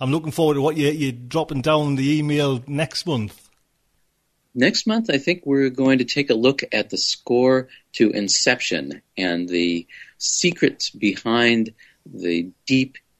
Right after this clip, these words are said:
Speaker 2: dreams. I'm, uh, also open to suggestions. So, uh, we're locked in for Inception, but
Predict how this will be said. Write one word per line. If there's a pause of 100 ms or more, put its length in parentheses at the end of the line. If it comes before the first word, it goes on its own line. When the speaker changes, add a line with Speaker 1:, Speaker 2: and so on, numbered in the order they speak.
(220)
Speaker 2:
dreams. (600)
I'm,
uh,
also
open (140)
to
suggestions. (340)
So, (200)
uh, (160)
we're
locked
in
for
Inception,
but